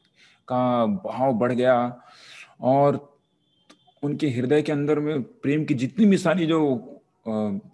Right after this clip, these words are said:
symptoms हैं, सब कुछ आने लगे। और क्रंदन होना, पूरा शरीर में कंपन होना, शीतल पसीना निकलना, साथ में ही सब कुछ एक ही साथ हो रहा था। और तभी श्री चैतन्य महाप्रभु का भी वहाँ पे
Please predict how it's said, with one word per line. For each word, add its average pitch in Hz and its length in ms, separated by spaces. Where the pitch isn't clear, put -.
symptoms 143 520
हैं, 139 160
सब - 220
कुछ 156 160
आने 139 200
लगे। 143 300
और 127 80
क्रंदन 131 500
होना, 127 360
पूरा 127 240
शरीर 131 320
में 131 140
कंपन 127 380
होना, 123 420
शीतल - 480
पसीना 139 280
निकलना, 131 360
साथ 120 320
में 131 120
ही 131 260
सब 185 220
कुछ - 360
एक 147 120
ही - 60
साथ 131 240
हो 117 120
रहा 113 120
था। 110 280
और 139 280
तभी 143 300
श्री 139 220
चैतन्य 143 300
महाप्रभु 127 360
का 131 160
भी 180 360
वहाँ 113 180
पे 180 220